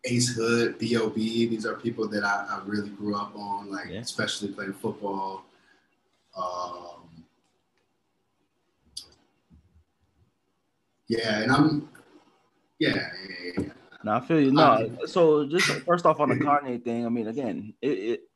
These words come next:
Speaker 2: if that's who, you know, y-, who inspires you and who motivates you, that's, that's your opinion, and that's, you know, again, that's your choice. Uh, you know, in terms of just, yeah,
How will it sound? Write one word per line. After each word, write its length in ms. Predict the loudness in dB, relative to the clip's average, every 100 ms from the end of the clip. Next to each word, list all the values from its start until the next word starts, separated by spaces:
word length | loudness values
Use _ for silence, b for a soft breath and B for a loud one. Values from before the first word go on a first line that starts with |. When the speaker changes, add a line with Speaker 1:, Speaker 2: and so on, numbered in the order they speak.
| -14
Speaker 2:
if 160 | -10 0
that's 260 | 0 0
who, 400 | -2 0 0 -4 -8
you 80 | -6
know, 160 | -4
y-, 240 | -4 -8 -14 _ _ _
who 180 | -4
inspires 420 | -4 -2 0 0 0
you 60 |
and 100 | -6
who 80 | -6
motivates 400 | -6 -6 -6 -8
you, 60 | -8
that's, 220 | -8 -8 -8
that's 280 | -8 -8 -10
your 120 | -12
opinion, 300 | -10 -10 -8
and 140 | -4
that's, 240 | -4 -6 -12 b b b -8
you 60 |
know, 300 | -4 -4 -6
again, 260 | -8 -6 -2
that's 260 | -2 -4
your 480 | -14 -4 -2 0 0
choice. 420 | -2 -2 -2 -2 -8 -8 -6
Uh, 100 | -6
you 140 | 2 4
know, 220 | 6 4
in 140 | 2
terms 340 | 2 2 2 0
of 80 | 0
just, 400 | 2 0 -2 -16 B B B 2
yeah, 320 | 4 4